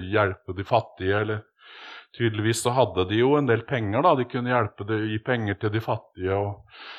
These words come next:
og vi tror liksom at, eh, Jesus var så fattig, men, eh, det står ingen,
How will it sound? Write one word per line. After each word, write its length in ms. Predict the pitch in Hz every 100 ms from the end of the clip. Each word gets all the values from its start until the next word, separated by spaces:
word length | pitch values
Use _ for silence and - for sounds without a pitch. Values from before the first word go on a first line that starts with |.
| - - - 107
og 80 |
vi 80 | 110 113
tror 240 | 117 120
liksom 320 | 127 - 98 107
at, 160 | - 113
eh, 380 | 110 107 107 104 98 - _ _ - - - _ -
Jesus 460 | 104 101 - 110 -
var 160 | 101
så 140 | - 110
fattig, 460 | 127 107 - 143 160
men, 320 | 123 117 120
eh, 720 | 120 120 117 117 120 113 107
det 80 | 113
står 260 | - 104 104
ingen, 160 | 113